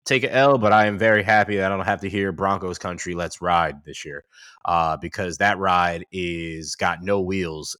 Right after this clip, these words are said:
and it has a missing link in the track, <laughs> and it is going absolutely nowhere or straight down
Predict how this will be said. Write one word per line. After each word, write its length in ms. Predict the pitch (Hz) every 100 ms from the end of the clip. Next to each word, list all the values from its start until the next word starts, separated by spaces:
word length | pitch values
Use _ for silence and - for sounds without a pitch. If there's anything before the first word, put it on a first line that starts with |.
| 90
and 320 | 85 82 82
it 80 | -
has 480 | 90 85 85 80 -
a 80 | 95
missing 480 | 90 98 - 104 92
link 260 | 95 92 -
in 100 | 101
the 100 | 87
track, 420 | - 101 90 - - _ _
<laughs> 220 | _ - - -
and 140 | 151 139 -
it 160 | 165 120
is 240 | 113 107
going 480 | 104 101 92 90 90 - - - _ _
absolutely 720 | 107 110 107 107 101 98 92 90
nowhere 540 | 92 92 85 80 76 -
or 300 | 95 90 82
straight 440 | - 107 101 98
down 540 | 101 90 87 87 82